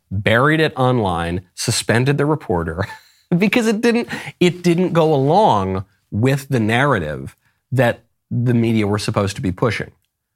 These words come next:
And so the powerful interests called them, presumably.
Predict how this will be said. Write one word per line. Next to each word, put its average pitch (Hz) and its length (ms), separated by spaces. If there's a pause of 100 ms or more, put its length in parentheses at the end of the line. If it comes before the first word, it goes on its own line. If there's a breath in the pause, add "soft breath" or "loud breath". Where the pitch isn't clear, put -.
(220)
And 101 120
so 101 160
the 90 80
powerful 104 440
interests 175 320
called 87 280
them, 98 280 (120)
presumably. 92 520